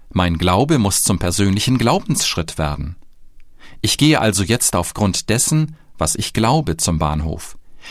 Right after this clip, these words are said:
Ich kaufe die Fahrkarte und steige in den Zug. Nicht einfach in einen x-beliebigen Zug, sondern in den richtigen.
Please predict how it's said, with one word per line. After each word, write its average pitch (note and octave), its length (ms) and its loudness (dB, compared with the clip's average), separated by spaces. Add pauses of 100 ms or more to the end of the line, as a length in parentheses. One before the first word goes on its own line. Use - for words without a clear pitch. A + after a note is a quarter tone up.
(160)
Ich - 200 0
kaufe G#3 360 2
die F#3+ 100 2
Fahrkarte A#2 760 0 (260)
und D#2 180 -2
steige A#2+ 480 2
in A2 160 2
den A2 140 0
Zug. - 400 -4 (580)
Nicht - 220 2
einfach G#2 440 2
in F#2+ 120 0
einen E2+ 300 2
x-beliebigen F#2+ 800 0
Zug, - 320 -4 (380)
sondern E2+ 380 0
in E2 180 -2
den D#2+ 160 0
richtigen. E2 680 -4